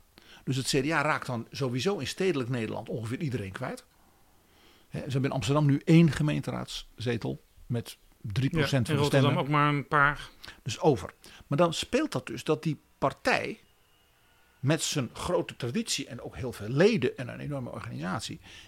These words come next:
Speaker 1: in feite dus gemarginaliseerd raakt. Dat destabiliseert natuurlijk de hele binnenkant van die partij. Hè, want zo'n wethouder is ook voorzitter van de provinciale afdeling, maar ja, die is nu zijn wethoudersplek kwijt.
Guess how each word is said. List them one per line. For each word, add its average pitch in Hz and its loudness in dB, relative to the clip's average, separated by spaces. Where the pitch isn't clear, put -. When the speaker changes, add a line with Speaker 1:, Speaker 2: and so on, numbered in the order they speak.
Speaker 1:
in 165 2
feite 285 0
dus 120 -2
gemarginaliseerd 151 0
raakt. - -12
Dat 151 4
destabiliseert 156 4
natuurlijk 160 0
de 131 4
hele 196 4
binnenkant 165 0
van 123 -8
die 117 -8
partij. - -10
Hè, 185 0
want 196 0
zo'n 123 2
wethouder 127 2
is 120 -8
ook - -6
voorzitter 147 0
van 139 -2
de 135 0
provinciale 127 2
afdeling, 123 2
maar 139 -2
ja, 180 -4
die 110 -8
is 104 -12
nu 127 -8
zijn 120 -6
wethoudersplek - 2
kwijt. - 0